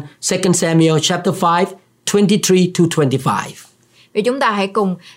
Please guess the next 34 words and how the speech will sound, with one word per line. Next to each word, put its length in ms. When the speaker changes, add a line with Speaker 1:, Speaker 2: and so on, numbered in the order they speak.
Speaker 2:
theo 220
dõi 340
ở 220
trong 440
sách 280
Samuel 480
nhì 400
từ 180
đoạn, 340
à, 100
đoạn 260
năm 220
từ 120
câu 160
hai 160
mươi 100
ba 200
đến 160
câu 100
hai 160
mươi 120
lăm. 220
Speaker 1:
Therefore 520
David 360
inquired 460
of 140
the 100
Lord, 400
and 160
he 60
said, 400
"You 160
shall 320
not 220